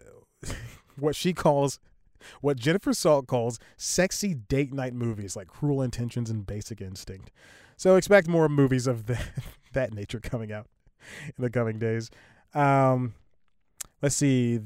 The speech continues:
Uh, these, the films they bought at Sundance are expected to get traditional re-, uh, theatrical releases. So we're gonna see the movies that they bought, the movies that they spent fifty million dollars on,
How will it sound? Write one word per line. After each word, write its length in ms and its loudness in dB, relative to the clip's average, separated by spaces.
Uh, 720 2
these, 540 0
the 160 -4
films 320 4
they 80 2
bought 200 2
at 60 -4
Sundance 580 -2
are 220 -4
expected 500 -8
to 100 -8
get 400 -4
traditional 640 -4
re-, 320 -8
uh, 60 -10
theatrical 520 0
releases. 500 -2
So 220 -4
we're 120 -6
gonna 200 -6
see 400 -6
the 80 -6
movies 260 0
that 80 -8
they 120 -6
bought, 360 -8
the 140 -10
movies 300 -4
that 80 -16
they 60 -8
spent 280 -12
fifty 300 -10
million 240 -8
dollars 340 -10
on, 300 -8